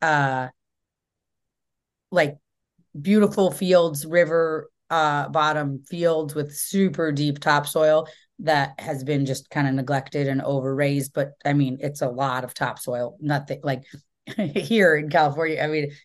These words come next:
eh, it's, like, six, seven feet. You can look at the side of the creek bed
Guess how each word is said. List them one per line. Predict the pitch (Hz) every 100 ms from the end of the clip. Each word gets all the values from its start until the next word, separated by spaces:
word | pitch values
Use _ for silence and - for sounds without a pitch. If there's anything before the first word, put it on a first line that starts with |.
| -
eh, | 151 - _
it's, | 156 147
like, | 151 147
six, | 185 - -
seven | 160 139
feet. | 135 - 147 139
You | 127
can | 139 143
look | 139
at | 139 139
the |
side | 139 135 131
of |
the | 127
creek | - 143 143
bed | 135 127